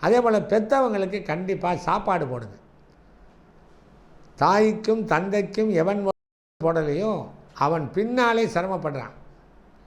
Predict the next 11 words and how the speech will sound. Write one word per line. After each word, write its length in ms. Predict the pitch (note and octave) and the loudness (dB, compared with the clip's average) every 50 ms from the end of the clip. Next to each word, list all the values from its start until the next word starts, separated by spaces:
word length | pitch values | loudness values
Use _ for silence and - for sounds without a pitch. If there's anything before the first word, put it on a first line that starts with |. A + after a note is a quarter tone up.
| - - - - - - - | -20 -20 -20 -20 -20 -16 -6
அதனால 360 | - B2 C#3+ D#3+ F#3 A3 A3+ | -4 -2 -2 0 0 0 0
அந்த 120 | G3+ F#3 F3+ | 0 0 0
மாதிரி 220 | F#3 G#3 A3 E3 - | 0 0 0 0 2
சிரமமில்லாத 680 | - F#3+ G#3+ A#3 B3 B3 A#3+ A#3+ A#3 A#3+ A#3+ B3 A#3+ A3 | 2 2 4 4 2 2 2 2 4 4 4 4 2 4
வாழ்க்கை 400 | F#3+ F#3+ G3 G3 F3 G3 F#3 F3 | 4 2 2 2 0 -2 -2 -2
வேணும்னால 560 | E3+ E3 E3 D#3+ D3+ D3+ E3+ F#3+ G#3+ A3 G3+ | -2 -4 -4 -6 -8 -8 -8 -6 -6 -6 -6
தாய் 300 | A3 - E3+ G3+ A3 G#3+ | -4 -4 -2 -2 -2 -2
தந்தை 280 | F#3 F#3 F3 E3 E3 D#3+ | -2 -4 -4 -4 -4 -4
மேல 200 | D#3+ F3 F#3+ E3 | -2 -4 -4 -4
பாசத்தை 540 | - - E3 E3+ - - F3 - - D#3 B2+ | -2 -2 -2 -2 -2 -4 -6 -6 -6 -6 -4
செலுத்துங்க. 540 | - C#3 C#3 C3+ B2 C#3+ B2+ A#2+ B2+ C#3+ | -4 -4 -4 -6 -6 -8 -10 -8 -10 -10